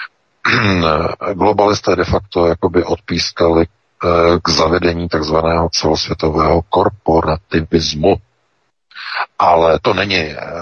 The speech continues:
legální akt způsobem, který by rušil, eh, někde nějaké platnosti nějakých ústav, to je nesmysl, ale,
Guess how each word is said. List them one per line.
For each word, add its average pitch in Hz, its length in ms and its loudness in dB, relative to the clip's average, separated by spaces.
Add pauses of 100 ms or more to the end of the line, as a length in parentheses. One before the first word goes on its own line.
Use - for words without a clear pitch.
(140)
legální 85 680 0
akt - 540 -4
způsobem, 85 760 -6
který 85 260 -6
by 82 140 -2
rušil, 80 800 0 (100)
eh, - 40 -12 (180)
někde 82 280 -2
nějaké 80 340 0
platnosti - 600 -4
nějakých 78 380 -2
ústav, 87 520 -2
to 76 160 -4
je 76 120 0
nesmysl, - 520 -2 (100)
ale, 85 380 2